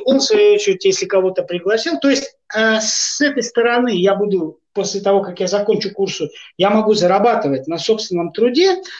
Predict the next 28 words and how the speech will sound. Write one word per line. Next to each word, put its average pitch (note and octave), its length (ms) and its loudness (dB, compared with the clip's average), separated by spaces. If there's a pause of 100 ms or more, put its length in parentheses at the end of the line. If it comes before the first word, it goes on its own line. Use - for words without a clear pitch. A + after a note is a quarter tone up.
(100)
а F3+ 140 0
с - 80 0
этой F4+ 220 0
стороны A#3+ 380 2
я G#3 180 2
могу B3+ 240 0
зарабатывать, G3+ 680 0
там, E3 140 -4
ну, A3 160 -4
не G3+ 120 -2
знаю, E3+ 220 -4
небольшие F#3+ 400 0
деньги, F#3+ 240 0
но F3 140 0
какие-то F#3 340 -4
деньги D4 380 2 (180)
с - 180 -8
той A3+ 140 2
стороны, A#3+ 480 2
что G#3 220 2
люди C#4 260 2
какие-то, F#3+ 480 -2
которым F#3 380 -2
я F3+ 100 2
порекомендовал, G3+ 800 0
тоже A#3 200 2
кого-то F3 360 0
порекомендовали. D3+ 840 -2